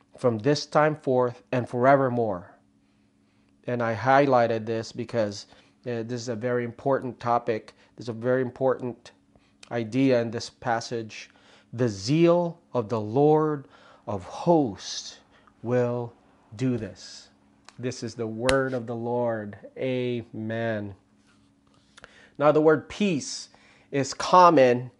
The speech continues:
in most languages. People talk about peace treaties or time of peace, and, uh, usually means that, uh, it's an absence of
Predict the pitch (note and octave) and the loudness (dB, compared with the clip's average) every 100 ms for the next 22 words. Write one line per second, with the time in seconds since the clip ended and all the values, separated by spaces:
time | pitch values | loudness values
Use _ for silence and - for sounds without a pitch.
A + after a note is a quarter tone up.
0 | _ _ - C#3+ E3 F3+ E3 C#3+ B2+ A#2+ | _ _ -2 4 6 4 2 2 0 -4
1 | A2 A2+ G2+ - - - D3+ D3 D3 C#3 | -8 -8 -10 -14 -20 -6 -2 0 2 2
2 | C3 - C#3+ - C#3 C3 B2 A#2 - - | 0 6 6 6 4 6 6 4 -2 -20
3 | - _ - - E3 - - C3+ A#2+ A2+ | -20 _ -6 -2 -2 -4 -6 -6 -6 -8
4 | A2+ A2+ A#2+ - C#3 C#3 A#2+ - - F3 | -8 -6 -8 -2 0 0 -4 -6 -2 4
5 | D3+ A#2 - - - C3+ B2+ A#2 A2 - | 4 2 -4 -8 -4 0 0 -2 -8 -18
6 | - - - - B2+ B2 B2 F3+ G3 F#3 | -20 -20 -20 -12 -6 -4 0 2 2 4
7 | E3 E3 C#3+ D3 C3 - - - - - | 4 2 0 0 0 0 -8 -20 -20 -16
8 | C#3 B2 B2 B2+ C3+ C#3 D3 E3+ E3 D#3 | -12 -12 -10 -4 -4 2 4 4 4 0
9 | B2+ B2+ - - C3 C3 B2+ A#2+ | 0 -2 -10 -2 2 4 4 2